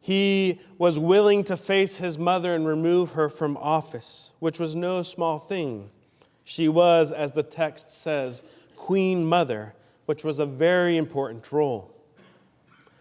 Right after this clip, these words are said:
Like King David and Goliath, Asa had a faith in God that enabled him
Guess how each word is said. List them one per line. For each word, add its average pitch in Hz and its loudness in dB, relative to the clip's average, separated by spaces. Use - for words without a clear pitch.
Like 185 4
King 190 0
David 190 2
and 160 -2
Goliath, 147 2
Asa 170 4
had 156 4
a 143 4
faith 170 2
in 151 2
God 151 4
that 147 2
enabled 175 -2
him 143 0